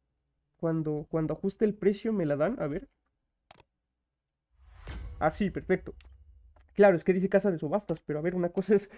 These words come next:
que metas la subasta y otra cosa es que compres la, la armadura, ¿no? Vamos a equipárnosla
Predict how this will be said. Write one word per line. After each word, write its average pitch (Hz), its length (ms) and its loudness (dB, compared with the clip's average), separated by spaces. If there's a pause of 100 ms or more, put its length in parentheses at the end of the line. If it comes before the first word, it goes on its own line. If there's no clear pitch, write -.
(160)
que 147 260 -2 (240)
metas 190 440 4
la 180 120 2
subasta 202 460 -4
y 180 80 -2
otra 180 180 -4
cosa 180 180 -2
es 226 100 -2
que - 200 -6
compres 233 580 0
la, 143 240 -6
la 160 320 -10 (180)
armadura, 160 560 -2
¿no? 240 140 -6 (480)
Vamos 202 180 2
a 202 40 0
equipárnosla 214 520 0